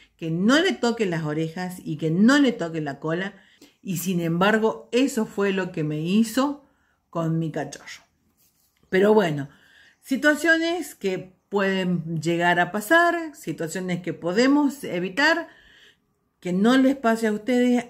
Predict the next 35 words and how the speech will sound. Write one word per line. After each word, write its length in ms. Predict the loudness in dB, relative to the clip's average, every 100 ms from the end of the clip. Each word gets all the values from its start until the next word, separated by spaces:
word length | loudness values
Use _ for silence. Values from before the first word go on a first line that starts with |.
| 0
hagan 360 | 2 2 2
hincapié, 720 | 0 -4 -6 -8 -2 0 0 -2
insistan 720 | -2 -2 0 0 2 2 2
en 140 | 2
lo 100 | 0
que 180 | -2 -6
quieran 520 | -2 0 2 0 -2 -10 _ _ _ _ _ -14
y 140 | -8
que 120 | -4
no 160 | 0 2
les 160 | 0
pase 320 | -2 -8 -6 -4
a 80 |
ustedes 500 | -4 -4 -2 2 2
y 40 | 0
que, 180 | -8 -4
y 100 | 0
que 120 | 2
tampoco 560 | 2 2 0 -2 -2 -2
les 200 | -2 -4
pase 460 | -6 -6 -6 -10 -10
a 100 | -12
su 180 | -10
cachorro. 500 | -10 -12 -14 -12 -12 -12 _ _ _ _ -20 _
Muchísimas, 840 | -2 -2 2 2 4 2 0 -4 -14 -20 -8 0 2 2 -2 -8
muchísimas 680 | 0 2 2 0 -2 -2 -2
gracias 360 | -2 -4 -4 -8
por 160 | -6 -4
haber 280 | -2 -2
llegado 480 | -2 0 2 0 0
hasta 340 | -6 -8 -6 -2
este 300 | -2 -2 -4
momento 540 | -4 -2 -4 -6 -8
del 320 | -4 0 0
video. 540 | -2 -4 -4 -4 -8